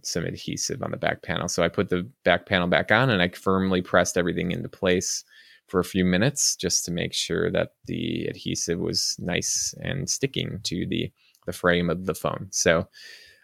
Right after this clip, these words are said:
uh, the G six, my G six is officially back up and running. <laughs> Uh, and albeit I'll have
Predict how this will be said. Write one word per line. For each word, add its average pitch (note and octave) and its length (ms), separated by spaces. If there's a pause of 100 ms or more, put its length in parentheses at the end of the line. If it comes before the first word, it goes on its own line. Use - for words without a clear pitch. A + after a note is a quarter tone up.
(100)
uh, E2+ 200
the F2 100
G F#2+ 200
six, - 500
my F#2 160
G F#2+ 180
six B2+ 340
is G2 120
officially G2+ 680
back F2+ 320
up F#2+ 220
and A2 220
running. G#2+ 340 (400)
<laughs> D3 100 (1160)
Uh, - 40
and G2+ 420
albeit C3 480
I'll G#2+ 180
have A2 280